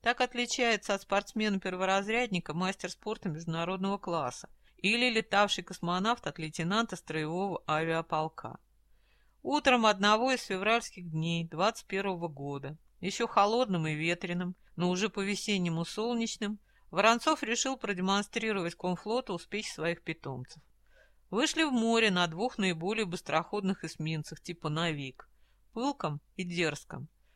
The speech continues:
В десяти милях от берега Воронцов с позволения Колчака дал команду "Самый полный". Завибрировал под ногами настил мостика.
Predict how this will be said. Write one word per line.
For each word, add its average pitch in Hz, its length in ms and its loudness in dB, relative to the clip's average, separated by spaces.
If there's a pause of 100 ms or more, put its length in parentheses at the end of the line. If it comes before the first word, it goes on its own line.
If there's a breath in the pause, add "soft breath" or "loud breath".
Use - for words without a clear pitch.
(160)
В 156 100 -4
десяти 240 460 -2
милях 269 360 2
от 226 100 4
берега 170 600 0 (200)
Воронцов 175 560 2
с - 60 -8
позволения 233 680 4
Колчака 208 540 0
дал 190 200 4
команду 160 520 0
"Самый 196 400 2
полный". 165 500 -2 (800 soft breath)
Завибрировал 208 880 2
под 175 180 -4
ногами 185 500 4
настил 180 440 0
мостика. 160 640 -4